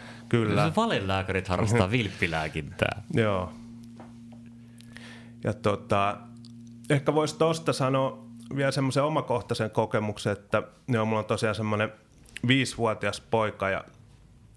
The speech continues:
Speaker 1: hän kerran kaatui sitten siinä kotona ja löi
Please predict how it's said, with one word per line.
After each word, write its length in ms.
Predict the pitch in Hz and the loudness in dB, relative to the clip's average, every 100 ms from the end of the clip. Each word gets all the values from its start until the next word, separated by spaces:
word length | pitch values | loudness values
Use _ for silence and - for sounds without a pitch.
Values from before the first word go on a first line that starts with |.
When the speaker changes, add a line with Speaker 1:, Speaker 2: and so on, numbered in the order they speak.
| - 110 | -8 -4
Speaker 1:
hän 140 | 104 | 0
kerran 240 | 110 104 | 0 0
kaatui 480 | 98 123 117 104 101 | 0 2 4 2 -4
sitten 340 | 95 101 - 98 | -4 -6 -4 -6
siinä 320 | 92 95 90 - - - - | -2 0 -2 -6 -18 -16 -2
kotona 440 | 135 135 147 131 123 | 2 4 2 2 2
ja 120 | 117 | 2
löi 220 | 117 113 | 2 0